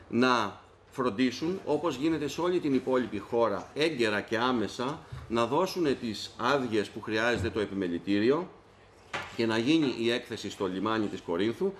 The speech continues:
γιατί είναι σημαντικά ωφέλιμη η έκθεση για τις επιχειρήσεις, ε, του, του, της πόλης της Κορίνθου. Θα έρθουν χιλιάδες επισκέπτες, είναι, ε, προβολή της πόλης, θα υπάρξει διαφήμιση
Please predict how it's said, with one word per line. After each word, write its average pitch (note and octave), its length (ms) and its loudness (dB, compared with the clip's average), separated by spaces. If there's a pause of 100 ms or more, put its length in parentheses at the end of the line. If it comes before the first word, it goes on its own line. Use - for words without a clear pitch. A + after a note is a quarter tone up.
(200)
γιατί B2 200 2
είναι F3+ 100 4
σημαντικά C3 520 0
ωφέλιμη A#2+ 720 2 (100)
η G2 80 -2
έκθεση C#3 480 -6 (200)
για A#2+ 120 4
τις A2 140 -8
επιχειρήσεις, A2+ 800 0 (300)
ε, G2+ 200 4 (100)
του, A2+ 300 -2
του, G2+ 260 -2
της A2 120 -4
πόλης A#2+ 260 2
της F#2+ 120 -10
Κορίνθου. D#3+ 600 0 (240)
Θα A2+ 60 0
έρθουν E3 200 2
χιλιάδες D#3 440 0
επισκέπτες, A#2 800 -2
είναι, A#2+ 380 0 (300)
ε, G2+ 80 2
προβολή B2+ 800 2 (180)
της A2 160 -8
πόλης, C#3+ 600 2
θα B2+ 120 -4
υπάρξει C#3+ 460 -6
διαφήμιση A#2 680 0